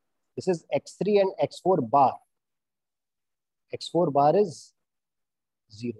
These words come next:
So one and zero is again zero. So zero or zero is. Other way to think of it, this is that this function,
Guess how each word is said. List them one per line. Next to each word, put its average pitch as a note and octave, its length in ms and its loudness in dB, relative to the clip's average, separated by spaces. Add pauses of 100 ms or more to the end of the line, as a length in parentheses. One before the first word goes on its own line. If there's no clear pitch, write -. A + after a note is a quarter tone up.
(120)
So B2+ 260 -14
one D3 200 2
and F3 140 2
zero F3 280 0
is A#3 320 2 (120)
again A2+ 320 -14
zero. - 140 -20 (640)
So - 140 -20
zero D#3 320 -4
or E3 280 4
zero C3+ 380 -6
is. - 240 -18 (3250)
Other F3 220 2
way G3 100 2
to G#3+ 120 -4
think F#3+ 220 -2
of F3+ 140 4
it, D#3 180 0
this E3 220 0
is G#3+ 360 -2 (360)
that F3+ 160 2 (380)
this A3+ 280 2
function, E3+ 520 0